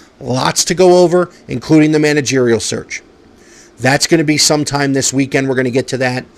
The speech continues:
Um, quick thing on the playoffs. I'm not gonna do a full playoff preview, um, especially since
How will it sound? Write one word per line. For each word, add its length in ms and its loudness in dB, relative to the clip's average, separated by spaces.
Um, 500 -2
quick 200 2
thing 240 0
on 120 2
the 60 -2
playoffs. 880 2
I'm 120 -2
not 180 4
gonna 160 2
do 160 4
a 60 6
full 540 4
playoff 720 2
preview, 520 0
um, 520 0
especially 560 2
since 560 2